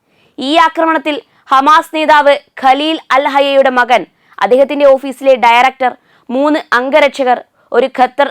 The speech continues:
സുരക്ഷാ ഉദ്യോഗസ്ഥൻ എന്നിവരുൾപ്പെടെ ആറുപേരാണ് കൊല്ലപ്പെട്ടത്. ഇസ്രയേലിന്റെ അതിരുകൾക്കപ്പുറത്തേക്ക് വ്യാപിച്ച ഈ ആക്രമണം എഴുപത്തിരണ്ട് മണിക്കൂറിനുള്ളിൽ ആറ് രാജ്യങ്ങളെയും ഈ വർഷം ഏഴ് രാജ്യങ്ങളെയും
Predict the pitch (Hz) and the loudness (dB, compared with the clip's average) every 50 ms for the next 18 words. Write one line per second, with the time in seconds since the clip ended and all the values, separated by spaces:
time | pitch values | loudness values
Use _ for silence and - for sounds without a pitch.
0 | - - - 247 240 262 254 - - 294 285 285 269 214 269 247 269 269 - 285 | -4 -10 -6 -2 -2 -2 -2 0 0 2 2 2 0 -2 -4 -6 -6 -6 -6 -8
1 | 262 - - 240 254 262 269 262 262 262 262 247 - 262 247 220 160 - _ _ | -10 -8 -10 -8 -6 -4 -2 0 0 0 0 -2 -2 0 0 0 -2 -2 _ _
2 | _ _ _ - 220 233 247 262 285 302 320 339 277 294 294 285 277 262 233 185 | _ _ _ -2 0 2 4 4 4 2 2 0 2 2 2 2 2 2 0 -2
3 | - _ _ _ - 226 220 233 240 226 - 175 170 - 160 196 - _ _ _ | -6 _ _ _ -4 -4 -2 0 -2 -2 -2 -4 -6 -4 -6 -6 -8 _ _ _
4 | _ _ _ _ _ _ _ _ - - 302 285 - 392 392 381 381 370 349 349 | _ _ _ _ _ _ _ _ -10 -8 -8 -6 -2 0 2 2 2 2 2 0
5 | 349 349 - - 269 277 247 302 311 294 320 320 - 311 285 - 277 302 294 294 | 0 -2 -2 0 -2 -2 -2 -2 -4 -4 -4 -2 -2 -2 -2 0 0 -2 -2 -2
6 | 302 294 262 294 262 240 262 254 247 240 226 262 - - 269 - _ - 233 262 | -4 -6 -6 -8 -6 -2 0 2 2 2 0 -4 -4 -4 -4 -4 _ -8 -8 -6
7 | 294 294 - 240 247 247 - 269 262 262 262 226 175 135 _ _ _ _ _ - | -4 0 0 0 0 0 -2 -4 -4 -2 -2 -4 -4 -6 _ _ _ _ _ -6
8 | - 226 233 262 269 302 302 - 302 294 294 269 285 277 269 262 262 - - 277 | -4 -2 0 2 2 0 0 -2 -4 -4 -2 -2 -2 -2 -2 -4 -4 -6 -4 -4
9 | 285 269 277 277 269 262 254 240 - _ _ _ - - 240 254 269 294 320 330 | -4 -2 -2 -4 -4 -4 -6 -10 -14 _ _ _ -2 0 2 4 4 4 2 2
10 | 320 302 285 285 269 254 302 294 294 294 269 226 180 156 _ _ _ _ _ - | 2 2 2 0 0 -2 -6 -2 0 0 0 0 -2 -6 _ _ _ _ _ -10
11 | 220 254 285 269 269 254 - - 277 254 226 _ _ _ - 226 247 269 294 302 | -6 -6 -2 0 0 -2 -2 -4 -6 -6 -6 _ _ _ 0 2 2 2 2 2
12 | 294 277 277 233 285 277 277 277 269 262 254 | 2 0 0 0 -4 -6 0 0 0 0 0